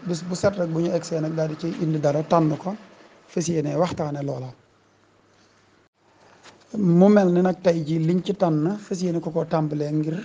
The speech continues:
euh, dagaan ci barkeb loolu, mu barkeel waxtaan wi, ba lu ci nit dégg man koo jariñoo. Liñ ci taamu tey jii mooy tawxiid,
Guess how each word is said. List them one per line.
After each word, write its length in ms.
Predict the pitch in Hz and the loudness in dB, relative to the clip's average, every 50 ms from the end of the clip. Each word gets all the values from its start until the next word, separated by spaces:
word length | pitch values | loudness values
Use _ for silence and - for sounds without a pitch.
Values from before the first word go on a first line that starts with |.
| - - _ - _ _ _ _ _ _ _ _ _ _ _ _ _ _ - | -12 -18 _ -20 _ _ _ _ _ _ _ _ _ _ _ _ _ _ 0
euh, 200 | 185 170 160 156 | 2 2 4 4
dagaan 420 | 156 156 170 170 156 151 147 147 151 | 4 4 4 4 4 2 0 -2 -6
ci 140 | - - 170 | -4 -4 0
barkeb 380 | 160 165 175 170 - 175 156 156 | 0 0 0 0 -2 -2 0 0
loolu, 400 | 151 151 143 139 143 151 202 233 - - _ _ - _ _ _ - | 0 0 2 0 0 -2 -4 -6 -12 -20 _ _ -20 _ _ _ -6
mu 280 | 175 165 156 156 151 | -4 -2 0 0 -2
barkeel 480 | 151 147 156 156 156 156 - 151 143 147 | 0 2 0 0 0 0 -4 -4 -4 -2
waxtaan 380 | 170 180 170 - - 160 139 135 135 | -4 -6 -8 -8 -8 -6 -6 -4 -6
wi, 100 | 147 - - - - _ - - - - - - _ - - - - 165 147 | -6 -8 -8 -16 -20 _ -20 -20 -20 -20 -20 -20 _ -20 -16 -10 -8 -6 -2
ba 180 | 147 151 151 151 - - - | 0 0 0 0 -4 -6 -4
lu 300 | 185 175 160 151 160 185 | -2 -2 0 2 0 0
ci 100 | 160 - 190 | 2 2 2
nit 140 | 185 180 185 - | 2 2 0 0
dégg 220 | 165 175 165 147 | 0 0 2 2
man 200 | 160 160 156 156 | 2 2 2 2
koo 140 | 156 - 151 147 139 | 2 0 -2 0 2
jariñoo. 480 | 151 147 143 143 139 139 139 147 185 196 - - - - - - - - - - - - - - | 2 2 2 2 -2 -2 -2 -4 -6 -6 -8 -18 -20 -20 -20 -20 -20 -20 -20 -20 -20 -20 -8 -2
Liñ 220 | 170 160 160 175 165 | 0 2 2 2 2
ci 80 | - 170 | 0 0
taamu 320 | - 175 160 156 156 156 | 4 4 4 4 4 0
tey 180 | 156 165 156 147 139 135 | 2 2 0 0 0 -2
jii 160 | 151 151 156 | -2 -2 0
mooy 280 | 156 151 147 151 160 160 | 0 0 0 0 -2 0
tawxiid, 480 | - 170 160 156 156 - 170 151 143 | 2 2 2 2 2 0 -2 -2 -2